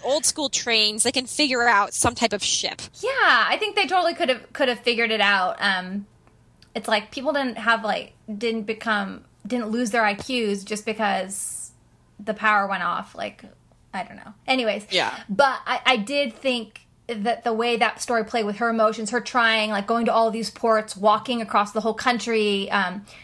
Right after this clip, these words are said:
Speaker 2: was
Speaker 1: Yeah, that was
Speaker 2: really
Speaker 1: compelling.
Speaker 2: emotional. Yeah, it was really compelling. And, and those flashbacks where she had been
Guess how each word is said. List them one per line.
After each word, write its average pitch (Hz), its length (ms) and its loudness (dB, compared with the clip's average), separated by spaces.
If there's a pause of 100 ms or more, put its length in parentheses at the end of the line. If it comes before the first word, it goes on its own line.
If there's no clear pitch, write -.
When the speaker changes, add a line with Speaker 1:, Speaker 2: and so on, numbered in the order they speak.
(180)
Speaker 2:
was 233 140 4
Speaker 1:
Yeah, 185 80 6
that 202 140 6
was 233 100 4
Speaker 2:
really 220 80 0
Speaker 1:
compelling. 151 400 0
Speaker 2:
emotional. 220 580 2
Yeah, 180 400 2
it 196 60 -2
was 208 120 -4
really 233 140 -2
compelling. 214 460 0
And, 196 120 -4 (240)
and 226 140 -2
those 226 200 -2
flashbacks 214 500 2
where 220 80 0
she 226 220 -4
had 220 120 0
been 214 300 0